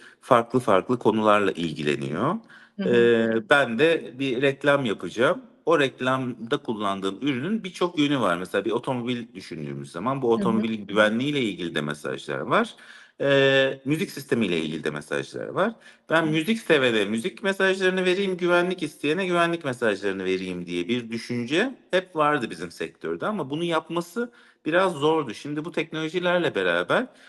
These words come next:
Speaker 1: e, bin tane, bir milyon tane hani aynı şeyin farklı küçük değişikliklerle farklı versiyonlarını yapmak çok daha hızlı olabiliyor. Eskiden onu yapacak insanın tek tek yapması gerekirken şimdi onu,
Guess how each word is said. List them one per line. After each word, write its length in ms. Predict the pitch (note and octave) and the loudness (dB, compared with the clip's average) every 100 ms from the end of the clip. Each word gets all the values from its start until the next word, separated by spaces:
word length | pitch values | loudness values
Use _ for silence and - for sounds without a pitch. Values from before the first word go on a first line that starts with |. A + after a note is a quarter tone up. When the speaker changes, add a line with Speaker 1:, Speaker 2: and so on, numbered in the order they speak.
| _ _ _ - | _ _ _ -4
Speaker 1:
e, 500 | B2+ C3 B2+ B2 C#3+ | -2 0 -2 -2 -2
bin 240 | G#3+ F#3+ | -2 -2
tane, 600 | D3+ A2 F2+ E2 D2 - - | 2 4 4 0 -4 -8 -12
bir 140 | - A3 | -2 0
milyon 440 | G3 C#3 A2 G2+ | 2 2 2 2
tane 480 | G#2 F#2+ A2 G#3 B3+ - - - | 2 4 4 0 -2 -8 -14 -6
hani 280 | D3 C3+ C#3 | -4 -4 0
aynı 340 | E3 F#3 F#3 | 0 2 0
şeyin 300 | F3 E3 G3 G3 | -2 0 0 0
farklı 480 | E3 D#3+ - E3 | 0 0 0 -6
küçük 300 | D#3+ - D#3 | -6 -12 -4
değişikliklerle 760 | C#3 C#3 C#3+ C3+ - - D#3 C#3 | -2 -2 -2 -12 -8 2 2 2
farklı 640 | C3+ C#3 C#3 - D3+ D3 D3 D3+ - | 2 2 2 4 6 4 0 -14 -2
versiyonlarını 680 | A2+ G#2+ - G#2+ G#2 A2 C3 | 2 2 0 -2 0 -2 0
yapmak 480 | A2 - E3 A#3 - | -2 -2 -6 -6 -6
çok 240 | D#3 - | -6 0
daha 240 | C#3+ A#3 - _ _ | 2 2 -2 _ _
hızlı 340 | - D#3 D3+ E3+ | 0 2 4 6
olabiliyor. 580 | A#2 F2+ D2+ C#2+ C#2+ E2 | 6 6 2 -2 0 0
Eskiden 480 | G2+ - G#2+ A2 A2 - _ | -2 -4 0 0 -2 -18 _
onu 160 | G2+ A2 | -2 2
yapacak 420 | A2 G#2+ A2 B2+ F#2+ | 2 0 -2 -4 -2
insanın 520 | G2+ G2 G2+ A#2+ A#2 | -4 0 0 2 0
tek 260 | - D#2+ - | -2 -4 -2
tek 180 | D#2+ | -2
yapması 440 | E2 D2+ C#2+ D2+ D2 | -2 -4 -6 -10 -8
gerekirken 600 | C#2+ B1+ - - E3+ G3 | -8 -8 -10 -8 -6 -6
şimdi 300 | - C#3 B2+ | -6 -6 -4
onu, 360 | B2 C3 F#3 | -2 -2 -4